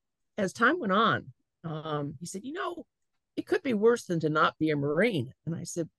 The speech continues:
"What are you talking about?" And he goes, "Well, you could be a Marine." I said, "In all of these events that you've taken me to, I have never once seen a woman in uniform." He goes, "Well, they're there." <clears throat> And I said, "Well,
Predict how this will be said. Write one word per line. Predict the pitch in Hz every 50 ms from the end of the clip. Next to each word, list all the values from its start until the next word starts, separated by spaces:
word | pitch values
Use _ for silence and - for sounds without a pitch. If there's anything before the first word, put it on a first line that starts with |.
| _
"What | - 170 220 269
are | 554 -
you | - - -
talking | 214 247 277 330 - 254 185 135
about?" | 101 - 117 107 - _ _ _ _ _ _ _ _ _ _ _ _ -
And | 196 202
he | 202
goes, | 190 208 196 196 190 - - _ _ _ _ _ _ _ _
"Well, | - 202 202 202 208 202
you | 196 226
could | - - 226
be | - 240 226
a | 190
Marine." | 175 160 160 208 294 349 403 359 311 _ _ _ _ _ _ _ _ _ _ _ _ _ _ -
I | -
said, | 285 - 302 285
"In | 277 262 220 -
all | 247 269 277 311 339
of | 359 339
these | 330 320 302 269
events | 277 233 254 247 233 220 -
that | 196 175 -
you've | 214 233 214 -
taken | 220 202 196 - 196 185
me | 175 170
to, | - 185 170 -
I | 202 202
have | 196 185 185
never | 190 202 208 220 226 262 285 294 302
once | 294 262 240 226 214 208 -
seen | - 202 202 202
a | 196
woman | 185 180 185 180 175 165
in | 165 160 160
uniform." | 156 156 156 147 - - - - - _ _ _ _ _ _ _ _ _ -
He | 226 214
goes, | 220 220 202 180 - - _ _ -
"Well, | 196 196 202 208 254 277 -
they're | 226 196 208 208 185
there." | 180 220 254 311 269 254 262 277 - _ _ _ _ _ _ _ _ _ _ _ _ _ _ _ -
<clears throat> | 151 131 - - -
And | - 349 294 208 226 202
I | 202
said, | - - 175 - 165
"Well, | 160 175 254